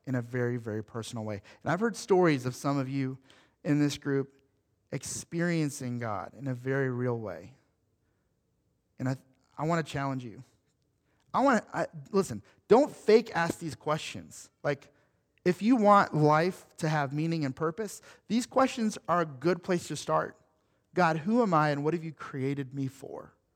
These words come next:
And you find those answers in Scripture, but I also believe you're gonna find those answers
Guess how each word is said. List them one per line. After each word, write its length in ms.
And 100
you 120
find 260
those 160
answers 380
in 80
Scripture, 440
but 120
I 100
also 260
believe 280
you're 80
gonna 180
find 260
those 160
answers 460